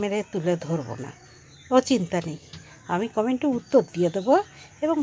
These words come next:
পরে সেটা ভিডিওর মাধ্যমে আরও পাঁচজনকে জানিয়ে দেবো। আগেও একটা ভিডিওর মাধ্যমে ওইভাবে তুইও বলেছিস, আমার কথা তোর ভালো লাগে না। লাগে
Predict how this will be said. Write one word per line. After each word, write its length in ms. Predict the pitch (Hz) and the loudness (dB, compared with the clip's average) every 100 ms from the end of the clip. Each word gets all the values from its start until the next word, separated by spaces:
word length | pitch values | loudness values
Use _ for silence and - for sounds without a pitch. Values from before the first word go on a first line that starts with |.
| 277 | 4
পরে 180 | 214 185 | 4 2
সেটা 180 | - 196 175 | -2 -4 -2
ভিডিওর 300 | 208 226 214 214 | 0 2 2 2
মাধ্যমে 260 | 185 247 320 | 0 2 4
আরও 100 | 220 220 | 4 4
পাঁচজনকে 420 | 180 - 190 - 226 | 0 -2 -8 -6 0
জানিয়ে 340 | 175 156 143 120 | 2 2 -2 -8
দেবো। 220 | - - - - - - - - 740 762 784 784 784 784 719 359 - - - - - - - - - - - 214 | -12 -18 -18 -20 -20 -20 -20 -20 -20 -18 -18 -18 -20 -20 -20 -20 -20 -20 -20 -18 -18 -18 -18 -18 -20 -14 0 0
আগেও 260 | 220 277 269 | 6 8 8
একটা 280 | 254 - 233 226 226 - - - - - - - 202 | 4 2 6 6 4 -2 -18 -18 -18 -18 -20 -12 -6
ভিডিওর 360 | 220 240 226 208 | 2 6 6 6
মাধ্যমে 440 | 208 190 208 202 196 208 - - - - - - - - | 0 0 -4 -2 -4 -6 -14 -20 -18 -18 -16 -18 -14 2
ওইভাবে 400 | 226 220 196 202 214 - | 4 4 2 0 0 -2
তুইও 300 | 220 214 196 165 | -4 -2 -2 -2
বলেছিস, 540 | 175 160 - - - - - - - - - - - - - | 0 -2 -4 -10 -8 -6 -6 -10 -14 -18 -18 -18 -18 -12 -4
আমার 160 | 226 220 - | -2 0 0
কথা 200 | 190 190 202 | -2 -2 -2
তোর 120 | 190 165 | -6 -6
ভালো 180 | 156 156 165 | -8 -4 -4
লাগে 220 | 131 - 110 | -6 -8 -14
না। 80 | 113 - - - - - - - - 131 | -16 -18 -20 -20 -20 -18 -18 -18 -8 -2
লাগে 220 | 135 143 | -2 0